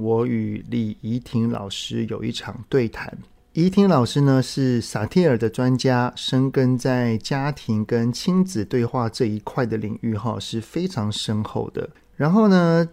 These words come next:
怡婷近期在亲子天下有一门线上课程，讲述的就是如何把萨提尔的核心概念融入到生活之中，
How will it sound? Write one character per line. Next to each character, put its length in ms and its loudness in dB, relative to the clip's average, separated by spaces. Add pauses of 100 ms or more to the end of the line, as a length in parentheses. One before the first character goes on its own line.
(120)
怡 240 -2
婷 340 0
近 260 0
期 280 -4
在 340 0
亲 300 -2
子 200 -2
天 320 -2
下 460 0
有 220 -2
一 120 -2
门 360 0
线 280 0
上 300 0
课 240 0
程， 380 -6 (420)
讲 240 2
述 260 0
的 160 4
就 200 2
是 260 0
如 240 2
何 240 0
把 300 -2
萨 280 -6
提 240 -2
尔 160 2
的 140 -2
核 300 -4
心 280 0
概 240 -2
念 380 0
融 320 -2
入 220 0
到 240 2
生 400 -2
活 280 -2
之 280 -4
中， 400 0